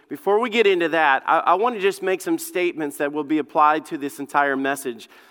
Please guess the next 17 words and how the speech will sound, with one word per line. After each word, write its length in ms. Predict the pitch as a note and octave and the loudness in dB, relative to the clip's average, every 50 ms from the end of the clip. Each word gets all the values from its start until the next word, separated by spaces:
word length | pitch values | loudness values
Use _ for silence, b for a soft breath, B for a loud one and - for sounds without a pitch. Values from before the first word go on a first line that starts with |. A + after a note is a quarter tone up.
| B B | B B
uh, 240 | _ - A#2 - - - | _ -8 -8 -6 -6 -2
actually 400 | - D3+ F3 F3+ - - F3 E3 | 0 0 0 0 -4 -4 -2 -2
into, 340 | D#3+ D3 - - - - - | -2 -2 -4 -8 -6 -6 -4
into 300 | D3+ D3 C#3+ - - D#3+ | -6 -6 -6 -6 -6 -2
our 260 | D3+ D3 C#3 C3 C3 | 0 0 0 0 0
entire 400 | B2+ B2+ B2 - C#3+ C3+ B2+ B2+ | -2 -6 -6 -4 -2 -2 -2 -2
lives. 520 | B2 B2 C3 C#3+ C#3+ B2+ A2+ A2+ - - b b b b b b b b b _ | 0 0 0 0 0 -2 -6 -12 -18 -20 b b b b b b b b b _
Number 200 | D3 D#3 E3 F3 | -10 -4 -2 0
one, 340 | F#3 F#3+ F#3 F3 D#3 D3 C#3+ | 2 2 2 2 2 0 2
God 500 | D3+ D3 D3 E3 F3 F3+ F3+ F3+ F#3+ G3 E3+ - _ _ | 4 6 6 8 6 6 4 0 -4 -12 -16 -20 _ _
is 180 | - D#3 C#3+ - | -12 -12 -12 -6
always 520 | - - D3+ E3 E3 E3 E3+ D#3+ D#3 - | -2 0 2 2 2 0 -2 -2 -4 -6
good. 420 | - - C#3+ D3 C#3+ B2 A2+ A#2 A#2 - b b b b b b b b _ _ - | -8 -6 -4 -2 -2 -4 -6 -10 -14 -20 b b b b b b b b _ _ -6
God 260 | C3 E3+ E3 F3+ G3+ G3+ | 0 4 6 6 6 4
is 140 | F#3+ D3+ | 2 -2
always 420 | E3 - D3+ E3 D#3 D#3+ D3+ C3 - | 0 0 0 0 0 -2 -6 -8 -8
good. 360 | - C#3 C3 B2 A2 A2 B2+ | -8 -6 -6 -6 -6 -10 -14